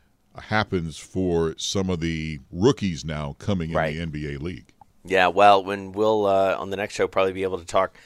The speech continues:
Speaker 2: a bit about what's going on with the N B A draft, what happened with the N B A draft this week, uh, as we break all that down. Uh, meanwhile, over in Tokyo,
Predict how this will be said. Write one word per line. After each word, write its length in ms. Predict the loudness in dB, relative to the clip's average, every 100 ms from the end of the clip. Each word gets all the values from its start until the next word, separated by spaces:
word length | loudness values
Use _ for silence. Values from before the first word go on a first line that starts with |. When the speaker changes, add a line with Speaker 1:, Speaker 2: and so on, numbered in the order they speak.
| -20 -20 -18 -8
Speaker 2:
a 80 | -2
bit 160 | 0
about 220 | 4 2
what's 180 | 4 0
going 300 | 2 0 2
on 220 | -2 -2 -2
with 120 | -6
the 220 | -6 -6
N 200 | -8 -6
B 220 | -6 0
A 340 | 2 2 0 -6 -12
draft, 500 | -6 2 4 2 0
what 120 | -2
happened 300 | 2 0 0
with 100 | -8
the 100 | -4
N 100 | -6
B 180 | -4 -4
A 100 | -4
draft 480 | -2 0 0 -2 -6
this 260 | -4 -4
week, 440 | -8 -4 -4 -4 -2
uh, 220 | 0 0
as 160 | -2 -8
we 100 | -8
break 300 | -2 -2 0
all 280 | 0 0 -4 -20 -20 -20 _
that 340 | 2 4 4 0
down. 480 | 2 4 2 0 -2
Uh, 440 | 2 4 4 2 0 -4
meanwhile, 800 | -4 0 4 6 6 4 0 -6 -4 -2
over 160 | 0
in 80 | -2
Tokyo, 760 | 2 0 2 4 4 4 0